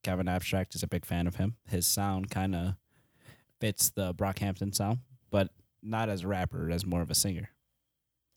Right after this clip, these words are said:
So I think if they adopted him and then let someone focus more on rapping or let someone become the main rapper, maybe they could get their hype back.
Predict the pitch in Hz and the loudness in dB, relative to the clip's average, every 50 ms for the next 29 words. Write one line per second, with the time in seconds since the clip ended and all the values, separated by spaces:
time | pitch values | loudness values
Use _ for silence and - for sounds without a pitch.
0 | _ _ _ - - - - - - - 107 101 95 - - 98 98 95 92 90 | _ _ _ -4 -2 0 0 0 0 -2 -2 -2 -2 -2 0 0 2 2 2 0
1 | 85 - - - 80 90 85 - 95 95 95 - 92 87 92 104 117 117 92 85 | 0 -4 -6 -6 -8 -4 -2 0 0 0 0 -2 -4 -2 0 2 2 2 0 -2
2 | 98 - _ _ _ - 85 90 90 87 90 87 87 85 85 85 92 98 101 - | -6 -10 _ _ _ -6 -2 -2 0 2 2 2 2 0 0 -2 -4 -6 -8 -10
3 | _ _ _ _ _ _ 101 101 101 101 - - 104 98 98 98 95 95 92 95 | _ _ _ _ _ _ -4 -4 -2 0 0 0 0 0 0 0 0 0 -2 -4
4 | - - 104 95 - - 90 - - 98 95 92 87 85 85 85 85 87 - - | -2 0 -2 0 0 0 -2 -2 0 0 0 0 0 0 0 0 -2 -2 -4 -6
5 | _ 107 110 139 165 - - 87 85 82 - - _ - - - _ - - - | _ -4 -2 -2 0 -2 -2 -4 -4 -6 -10 -12 _ -20 -20 -20 _ -20 -20 -20
6 | - - - - - - _ _ _ 113 110 107 104 107 107 104 - - 120 104 | -20 -20 -20 -20 -20 -20 _ _ _ 0 2 2 2 0 -2 0 0 0 0 0
7 | 101 101 92 101 98 - 101 101 98 95 104 110 120 123 123 123 120 127 - 127 | -2 -2 -2 -4 -2 0 0 0 2 0 0 0 0 0 0 0 -2 0 -2 -2
8 | 131 135 131 - - _ _ _ _ _ _ _ _ _ _ _ _ _ _ _ | -2 -2 -4 -6 -10 _ _ _ _ _ _ _ _ _ _ _ _ _ _ _
9 | _ _ _ _ _ 208 - - 381 - 127 104 107 104 - - 98 90 104 95 | _ _ _ _ _ -6 -4 -2 0 0 0 0 0 -2 -2 -4 -4 -4 -4 -2
10 | - 92 92 95 90 90 - - 87 110 123 | 0 0 0 0 0 0 0 0 -2 -2 -2